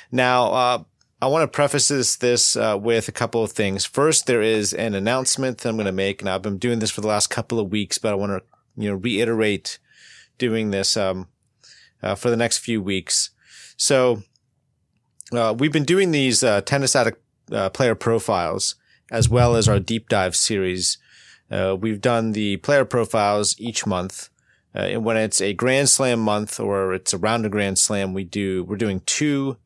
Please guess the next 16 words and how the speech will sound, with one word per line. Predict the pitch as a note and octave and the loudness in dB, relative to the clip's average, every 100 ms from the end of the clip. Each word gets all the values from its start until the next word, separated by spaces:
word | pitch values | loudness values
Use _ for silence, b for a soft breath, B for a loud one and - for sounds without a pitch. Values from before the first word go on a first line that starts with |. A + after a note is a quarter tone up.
| - | -6
player | - A2 | -2 0
profiles. | G2+ G#2 F#2+ - F#2+ F#2+ F#2+ F#2+ B B B B B B A#2+ | -2 -4 -2 0 0 0 0 -4 B B B B B B -4
Otherwise, | B2+ C3+ B2 A#2 G#2+ | 0 2 4 4 2
we're | G#2 | 0
doing | G#2 G2 F#2+ - | -2 -2 -4 -4
one | A2+ A2+ G#2+ G#2 F#2+ | -2 0 -2 -6 -8
player | - G#2 F#2+ | -4 -2 -2
profile | - F#2 F2+ G2 - | -2 -6 -2 -4 -4
each | F2+ - | -6 -6
month. | A2 G#2 - - _ B B B B B B B B | -4 -4 -8 -20 _ B B B B B B B B
So, | - C#3+ C3 C3 C3 - | 2 4 6 4 0 -2
uh, | B2 B2 | -2 -2
after | - D#3+ F3+ - F3+ D#3 | 0 0 0 2 2 2
this | G#2 G#2 F3 - | 0 2 2 2
month, | A#2+ F#2+ A#2+ - - | 2 0 -4 -10 -4
we're, | A#2+ A2+ G#2+ G#2+ G2+ | 0 2 2 0 -2